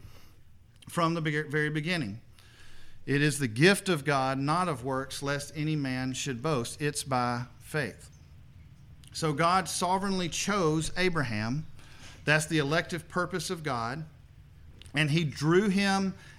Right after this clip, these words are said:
and called him to faith, to believing. So that's also God's work.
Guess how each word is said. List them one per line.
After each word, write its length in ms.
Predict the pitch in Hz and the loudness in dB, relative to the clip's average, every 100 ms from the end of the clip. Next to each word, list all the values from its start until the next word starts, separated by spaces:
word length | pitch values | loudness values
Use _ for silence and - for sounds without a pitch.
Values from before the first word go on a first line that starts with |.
| - | -2
and 220 | 147 143 | 0 0
called 540 | - - 180 214 214 170 | -4 -2 2 4 2 4
him 260 | 196 190 185 | 4 4 2
to 140 | 196 | 0
faith, 600 | - 147 123 - - - - - - - | 2 4 4 0 -10 -16 -18 -20 -20 -2
to 100 | 165 | 2
believing. 720 | 156 190 190 160 131 135 170 - - - - - - - | 6 8 8 6 4 2 -2 -10 -20 -20 -20 -20 -20 -20
So 200 | - 131 | -6 -2
that's 220 | 135 160 - | 2 2 4
also 440 | 180 196 202 196 | 4 6 4 2
God's 400 | 165 160 175 151 | 4 4 2 2
work. 400 | 156 143 175 | 2 2 0